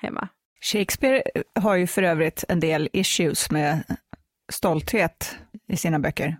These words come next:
Speaker 2: i sina
Speaker 1: Ja,
Speaker 2: pjäser.
Speaker 1: ja, men det, jag tänker att de, många av tragedierna som Shakespeare har kanske har en litet mått av stolthet.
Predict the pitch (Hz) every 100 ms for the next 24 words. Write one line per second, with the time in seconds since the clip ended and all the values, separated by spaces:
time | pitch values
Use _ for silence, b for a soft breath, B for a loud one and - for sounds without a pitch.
0 | - 175 190 196 180 185 147 170 - 190
1 | 190 190 196 208 208 196 - - 190 254
2 | _ - 208 185 208 226 233 226 247 240
3 | 220 220 214 180 160 185 - b b -
4 | 175 185 190 - - 180 170 - 185 175
5 | 185 190 - 185 - 190 202 208 _ _
6 | _ _ _ - 185 180 180 - - -
7 | _ - 190 185 _ - 185 - 202 202
8 | - - - - -